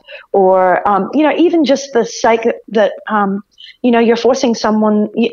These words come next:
forcing your own religious ideologies onto someone else. Like, we, we live in a secular society, um, supposedly. And so,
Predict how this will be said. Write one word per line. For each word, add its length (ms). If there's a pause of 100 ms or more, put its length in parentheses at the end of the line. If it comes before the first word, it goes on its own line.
(140)
forcing 300
your 140
own 100
religious 400
ideologies 680
onto 220
someone 340
else. 360
Like, 280 (640)
we, 260
we 140
live 160
in 100
a 40
secular 440
society, 800 (220)
um, 400 (480)
supposedly. 800
And 260
so, 460